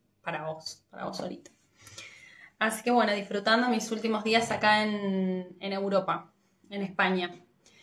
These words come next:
Bueno, ¿qué tal? ¿Cómo andan? Esta semana toca harinas, que era el tema que me pidieron.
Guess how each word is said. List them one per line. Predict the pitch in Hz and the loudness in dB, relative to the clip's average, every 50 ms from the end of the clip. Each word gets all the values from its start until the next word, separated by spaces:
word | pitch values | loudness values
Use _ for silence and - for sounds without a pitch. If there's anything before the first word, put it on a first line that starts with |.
| - - - _ _ | -20 -20 -20 _ _
Bueno, | 233 262 254 240 226 | 4 4 6 6 6
¿qué | 233 269 269 | 4 4 6
tal? | 269 269 240 220 220 - | 8 8 8 8 6 4
¿Cómo | 247 262 277 285 269 | 4 6 8 8 8
andan? | 233 220 202 196 190 190 190 190 190 - - - _ _ _ _ _ _ _ _ _ _ _ _ _ _ _ _ _ - - - - - - - - - - | 8 6 6 2 2 2 2 0 -2 -4 -8 -14 _ _ _ _ _ _ _ _ _ _ _ _ _ _ _ _ _ -20 -20 -20 -20 -20 -20 -20 -20 -2 2
Esta | - 262 254 302 294 | 2 4 6 6 6
semana | 294 - 294 285 311 339 339 330 311 | 6 6 6 8 8 8 8 8 8
toca | 320 302 302 302 320 330 349 - | 6 6 6 6 6 6 6 6
harinas, | - 233 240 247 247 233 208 185 185 190 - - | 6 4 4 4 4 2 2 2 0 -2 -4 -6
que | - 208 208 | -4 -2 0
era | 214 208 | 0 0
el | 208 190 | 0 0
tema | 214 214 226 220 | 0 0 0 0
que | 220 202 | 0 0
me | 196 190 | 0 0
pidieron. | 190 202 196 202 202 196 185 165 151 143 160 - - | 0 -2 -2 -2 0 2 2 0 0 -4 -6 -10 -14